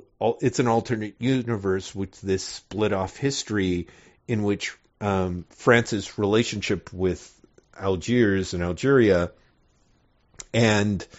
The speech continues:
the crime underworld that, uh, that, that happens as a result.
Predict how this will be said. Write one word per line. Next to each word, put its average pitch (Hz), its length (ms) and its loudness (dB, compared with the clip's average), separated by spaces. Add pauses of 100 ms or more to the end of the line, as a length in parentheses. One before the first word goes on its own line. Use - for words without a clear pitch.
(380)
the 110 260 4
crime 113 500 2
underworld 98 960 0 (240)
that, 92 420 -2
uh, 87 460 -2
that, 85 300 -6
that 90 120 -8
happens 90 520 -4
as 92 220 -10
a 90 80 -4
result. 95 600 2